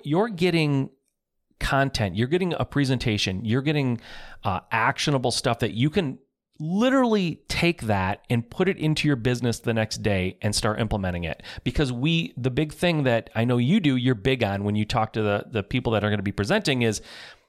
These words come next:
listen, are you gonna give them everything? Like, are you gonna give them the whole, the whole,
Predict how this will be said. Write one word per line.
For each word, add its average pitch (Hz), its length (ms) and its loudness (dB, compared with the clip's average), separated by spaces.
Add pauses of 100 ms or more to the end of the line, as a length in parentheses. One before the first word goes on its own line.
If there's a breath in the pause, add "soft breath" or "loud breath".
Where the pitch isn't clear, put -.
(160)
listen, 135 320 0
are 117 80 0
you 135 140 2
gonna 226 140 2
give 190 160 2
them 151 120 2 (160)
everything? 127 540 0
Like, - 180 -2
are 110 60 0
you 143 120 -2
gonna 220 140 0
give 196 120 0
them 165 80 -2
the 123 60 -2
whole, 180 720 0
the 123 80 -2
whole, 180 560 2